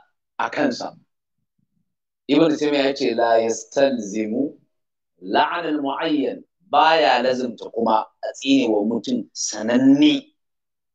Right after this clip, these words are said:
A ce tun da ni na yi aikin tsinuwa, Alkanawi Allah ya tsine ma.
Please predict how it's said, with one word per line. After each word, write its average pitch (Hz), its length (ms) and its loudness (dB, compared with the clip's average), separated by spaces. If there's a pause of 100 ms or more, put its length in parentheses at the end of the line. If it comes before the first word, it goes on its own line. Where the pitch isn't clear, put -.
(160)
A - 80 -18
ce 123 160 -2
tun 151 180 4
da 131 120 4
ni 139 140 6
na 143 140 2
yi 147 80 4
aikin 143 440 -2
tsinuwa, 139 520 2 (160)
Alkanawi 139 640 2
Allah 143 340 0
ya 247 80 -10
tsine 277 500 4
ma. 165 200 -2